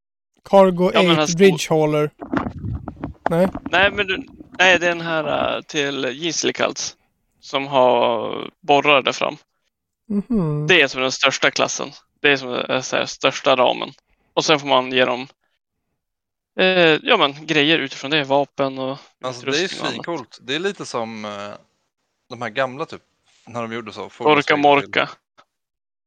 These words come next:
Speaker 3: Ja, men och, också
Speaker 2: Till
Speaker 3: till bara till fyrtio K förut, typ. Att det fanns så här, det fanns en så här, när man skulle ha egna fordon.
Speaker 2: Mm.
Speaker 3: Typ så här, och sen vad de skulle kosta, typ i poäng.
Speaker 2: Jo.
Speaker 3: Eh, det var ju första gången de gjorde regler för, eh,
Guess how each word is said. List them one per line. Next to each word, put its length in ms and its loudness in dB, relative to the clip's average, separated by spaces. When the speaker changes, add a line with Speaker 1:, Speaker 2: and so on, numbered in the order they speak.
Speaker 3:
Ja, 300 0
men 160 -6
och, 120 -10
också 120 -8
Speaker 2:
Till 100 -2
Speaker 3:
till 100 -6
bara 160 -4
till 180 -10
fyrtio 260 -14
K 300 -6
förut, 380 -14
typ. 340 -20
Att 80 -20
det 60 -20
fanns 200 -10
så 80 -8
här, 80 -10
det 80 -12
fanns 160 -8
en 80 -14
så 100 -6
här, 200 -6
när 120 -12
man 260 -10
skulle 180 -12
ha 60 -6
egna 200 -6
fordon. 580 -12
Speaker 2:
Mm. 140 -8
Speaker 3:
Typ 120 -10
så 80 -6
här, 260 -4
och 180 -14
sen 120 -6
vad 100 -2
de 60 -6
skulle 180 -12
kosta, 580 -12
typ 160 -20
i 40 -16
poäng. 440 -14
Speaker 2:
Jo. 180 0
Speaker 3:
Eh, 460 -10
det 60 -8
var 60 0
ju 60 2
första 260 -4
gången 160 -4
de 120 -8
gjorde 240 -6
regler 300 -2
för, 540 -6
eh, 60 -20